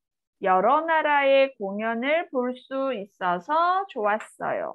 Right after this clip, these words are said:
이 파트. 그래서 마임 축제에서 여러 나라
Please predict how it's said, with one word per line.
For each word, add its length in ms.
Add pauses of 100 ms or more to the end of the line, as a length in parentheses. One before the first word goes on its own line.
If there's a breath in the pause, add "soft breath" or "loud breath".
(120)
이 180
파트. 240 (500)
그래서 420 (360)
마임 360
축제에서 1080 (520)
여러 840
나라 600